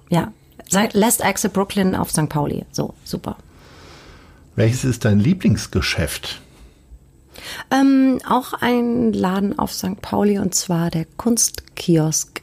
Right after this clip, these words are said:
Speaker 1: in der, ähm, Paul-Rosen-Straße. Den mag ich sehr.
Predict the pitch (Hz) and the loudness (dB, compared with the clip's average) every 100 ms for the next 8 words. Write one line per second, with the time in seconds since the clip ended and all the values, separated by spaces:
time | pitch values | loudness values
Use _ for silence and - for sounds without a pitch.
0 | - 160 156 156 151 160 151 151 151 220 | 0 2 2 0 -2 0 0 0 -4 -4
1 | 160 151 147 - 156 151 160 165 - - | 0 0 -2 -2 0 2 0 0 -2 -6
2 | 156 143 - 185 - 151 160 - - - | -10 -10 -10 -10 -6 -6 -6 -8 -12 -10